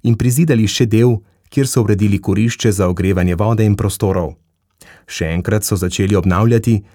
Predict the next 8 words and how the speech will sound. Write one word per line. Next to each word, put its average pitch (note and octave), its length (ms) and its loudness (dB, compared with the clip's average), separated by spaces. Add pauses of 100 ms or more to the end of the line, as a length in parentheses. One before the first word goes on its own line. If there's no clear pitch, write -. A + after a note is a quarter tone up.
konec B2 360 0
četrtega G#2+ 600 -2
stoletja F#2 640 -2
ali A#2 180 0
na A#2 120 2
začetku A2+ 460 -2
petega F#2+ 400 -2
stoletja. F#2+ 560 -2